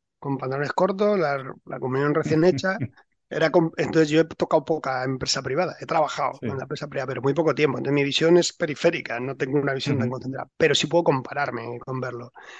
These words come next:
Speaker 1: Habría muchísimas cosas que decir así como puntaditas, sueltas de muchas cosas, pero para mí hay una cosa que es diferente a todas las demás, de la cual yo probablemente no me he dado cuenta hasta hace relativamente poco, diez, quince años,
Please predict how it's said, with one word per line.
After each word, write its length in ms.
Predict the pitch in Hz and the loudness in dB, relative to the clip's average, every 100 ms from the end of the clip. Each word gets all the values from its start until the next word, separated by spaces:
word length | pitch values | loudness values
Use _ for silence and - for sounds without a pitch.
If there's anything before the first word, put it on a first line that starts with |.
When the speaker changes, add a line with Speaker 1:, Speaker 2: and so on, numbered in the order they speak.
| - _ _ _ | -20 _ _ _
Speaker 1:
Habría 460 | - 151 180 202 202 233 | -2 2 6 6 4 0
muchísimas 800 | 208 180 180 185 185 196 185 185 | 2 6 6 6 4 4 4 2
cosas 280 | 185 170 | -2 -2
que 100 | - | -4
decir 220 | 151 175 160 | -4 -2 -2
así 180 | - 165 | -4 -2
como 460 | 160 151 139 131 - - - - - - _ _ _ | -2 -2 -4 -6 -10 -10 -12 -14 -20 -20 _ _ _
puntaditas, 600 | 147 131 131 160 170 147 | -4 -2 -2 -4 -4 -6
sueltas 420 | - 175 175 175 | -4 -2 0 -2
de 80 | 143 | -2
muchas 240 | 135 - 139 | -6 -8 -8
cosas, 180 | 131 - | -8 -4
pero 140 | 147 | -2
para 180 | 139 143 | -2 2
mí 120 | 185 | 4
hay 100 | 208 | 4
una 140 | 196 | 2
cosa 240 | 202 - - | -2 -6 -8
que 180 | - 147 | -8 -10
es 240 | 147 143 | -12 -10
diferente 420 | 147 - 160 170 | -10 -2 -2 0
a 60 | 156 | -2
todas 140 | 156 | -6
las 80 | 147 | -6
demás, 260 | 151 220 - - - | -8 -8 -10 -18 -8
de 80 | - | -6
la 80 | 123 | -2
cual 180 | 151 | 2
yo 80 | 180 | 2
probablemente 320 | 196 190 190 | 4 4 2
no 80 | 175 | 4
me 60 | 175 | 2
he 0 | |
dado 140 | 156 | 0
cuenta 200 | 180 185 | -4 -6
hasta 160 | 190 165 | -6 -8
hace 200 | - 156 | -6 -6
relativamente 480 | 139 131 139 139 127 | -6 -8 -6 -6 -6
poco, 260 | 170 - | -10 -8
diez, 220 | 139 151 | -8 -6
quince 280 | - 151 - | -4 -6 -6
años, 340 | - 117 120 | -8 -8 -10